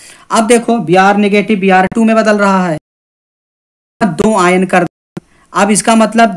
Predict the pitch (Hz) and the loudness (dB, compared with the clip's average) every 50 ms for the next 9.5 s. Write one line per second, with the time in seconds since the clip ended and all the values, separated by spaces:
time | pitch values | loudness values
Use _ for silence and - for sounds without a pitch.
0 | 147 143 196 208 233 247 247 240 - 190 208 202 - 208 190 - - 214 214 220 | -4 -2 0 2 4 4 2 2 0 -2 -2 -2 -4 -6 -8 -6 -2 0 0 0
1 | 214 - 202 190 196 202 202 190 202 180 - 202 190 190 196 190 202 196 196 208 | 0 0 0 0 0 0 0 -2 -4 -4 -4 -2 -4 -2 -2 0 0 0 0 0
2 | 214 208 - 175 165 160 - - - 190 180 175 165 160 - 196 202 214 208 - | -2 -2 -4 -6 -6 -6 -6 -6 -4 -2 -2 0 -2 -2 -2 0 0 0 0 0
3 | - 214 208 202 190 185 180 165 170 - - 190 170 156 156 151 143 - 123 110 | 0 -2 0 0 0 0 0 -2 -4 -4 -4 -4 -2 -2 -4 -4 -4 -6 -10 -10
4 | 113 104 98 110 113 101 87 - - _ _ _ _ _ _ _ _ _ _ _ | -10 -10 -10 -10 -12 -14 -16 -18 -20 _ _ _ _ _ _ _ _ _ _ _
5 | - 175 196 208 202 - 208 196 190 180 180 180 170 - - 160 139 131 - - | -2 0 0 0 0 0 0 -2 0 0 -2 -2 -2 -2 -2 -2 -2 -2 -4 -10
6 | - - - - - - - _ _ _ _ _ _ _ _ _ _ _ _ _ | -16 -14 -12 -12 -14 -14 -16 _ _ _ _ _ _ _ _ _ _ _ _ _
7 | _ _ _ _ _ _ _ _ _ _ _ _ _ _ _ _ _ _ _ _ | _ _ _ _ _ _ _ _ _ _ _ _ _ _ _ _ _ _ _ _
8 | _ _ _ _ - 143 160 156 202 208 208 - 208 202 196 202 208 220 214 220 | _ _ _ _ -4 -2 0 2 4 2 2 2 2 2 4 4 4 4 2 2
9 | 214 202 208 196 196 208 202 190 214 | 2 0 0 2 2 2 2 2 2